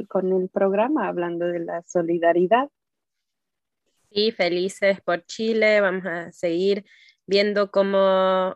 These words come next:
Speaker 2: cómo sigue esta ruta el pueblo chileno, arriba siempre. Eh, mi corazón allá, la mitad de mi corazón también allá está.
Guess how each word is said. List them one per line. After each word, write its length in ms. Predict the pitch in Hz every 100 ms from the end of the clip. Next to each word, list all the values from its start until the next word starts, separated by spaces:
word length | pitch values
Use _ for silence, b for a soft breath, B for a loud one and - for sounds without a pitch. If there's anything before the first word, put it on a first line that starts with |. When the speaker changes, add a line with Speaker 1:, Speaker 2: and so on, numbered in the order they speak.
| -
Speaker 2:
cómo 280 | 202 196 196
sigue 300 | - 208 202
esta 280 | 196 - 190
ruta 720 | 180 202 202 202 196 190 190
el 300 | - 185 170
pueblo 320 | - 190 190
chileno, 960 | 196 - 190 202 220 220 214 214 214 -
arriba 760 | 180 180 185 202 208 208 202 196
siempre. 920 | - 196 196 214 208 196 196 196 196 b b b _
Eh, 520 | 175 170 165 160 160 _ - - -
mi 160 | 175
corazón 560 | - 170 165 - 175 185
allá, 380 | 180 170 175 -
la 160 | 175
mitad 340 | 175 170 - 185
de 60 |
mi 140 | 202 196
corazón 580 | 190 170 170 - 175 190
también 400 | 170 170 165 170
allá 220 | 165 170
está. 600 | - - 247 240 240